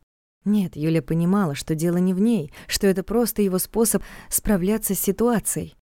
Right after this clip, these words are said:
но легче от этого не становилось. Умывшись и одевшись, она отправилась на поиски. Начала с комнаты, в последнее время служившей мужу кабинетом, и не прогадала. Влад действительно оказался там.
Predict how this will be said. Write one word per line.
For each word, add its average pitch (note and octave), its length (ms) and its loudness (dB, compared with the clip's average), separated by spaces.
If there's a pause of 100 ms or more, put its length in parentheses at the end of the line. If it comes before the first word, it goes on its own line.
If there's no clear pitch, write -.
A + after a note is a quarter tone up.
(100)
но G3+ 140 0
легче F#3 340 0
от E3 120 0
этого D#3 180 0
не D3+ 140 2
становилось. D3+ 760 -4 (520)
Умывшись G3+ 500 0
и - 20 4
одевшись, F#3 480 0 (260)
она F#3+ 300 2
отправилась F#3+ 520 0
на F3 120 2
поиски. C#3+ 520 -4 (440)
Начала F#3+ 380 2
с - 80 -6
комнаты, G#3+ 420 2
в C#3 60 -10
последнее A3 500 2
время G#3+ 260 2
служившей F#3+ 520 0
мужу F#3+ 260 2
кабинетом, G3 680 -2 (300)
и A3+ 80 2
не G3+ 140 4
прогадала. D3 640 0 (340)
Влад F#3+ 280 2
действительно F3 640 0
оказался D#3 500 2
там. D#3+ 300 -4